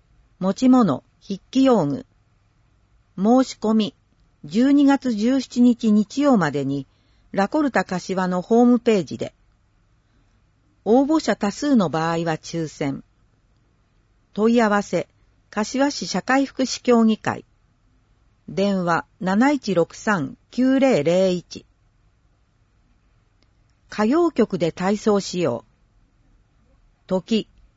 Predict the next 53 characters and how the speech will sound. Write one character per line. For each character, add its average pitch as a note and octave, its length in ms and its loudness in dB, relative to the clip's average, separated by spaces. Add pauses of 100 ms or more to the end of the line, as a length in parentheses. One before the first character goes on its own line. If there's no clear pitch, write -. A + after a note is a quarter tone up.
(200)
一 A3 240 -4
月 C#4 280 0
十 A#3 240 2
一 B3 200 0
日 A#3+ 260 4
木 A3 320 2
曜、 G3 320 2 (380)
二 G3+ 120 -2
月 C4+ 260 0
二 B3 160 -2
十 - 120 -14
日 A#3+ 160 -2
火 A3+ 180 -2
曜、 A3 340 0 (420)
三 D4+ 260 0
月 A3 280 0
十 B3 260 0
四 F3+ 160 4
日 D3 180 -6
木 D#3+ 320 -4
曜。 F3 240 -2 (800)
い G3 140 -4
ず A3+ 140 0
れ B3+ 120 4
も A#3 260 4
午 B3 200 2
前 A3+ 240 2
十 A#3+ 240 0
時 F3+ 100 -4
三 A3+ 260 0
十 G#3+ 140 -2
分 D#3 260 -6
か C#3+ 140 -4
ら C3+ 160 -4
十 G#3+ 260 0
一 B3 220 -4
時 D#3+ 160 -6
十 A3 260 0
五 C#3+ 140 0
分。 A#2+ 260 -14 (1400)
対 G#3 220 0
象、 F3+ 460 -2 (400)
市 - 200 -6
内 B3+ 220 2
在 G3 280 0
住 G3 220 -2
の F3 260 -4
六 F3+ 260 0
十 C4+ 140 -2
歳 C4 340 0
以 A#3 60 0
上 D#3+ 240 0
で、 C3+ 200 -4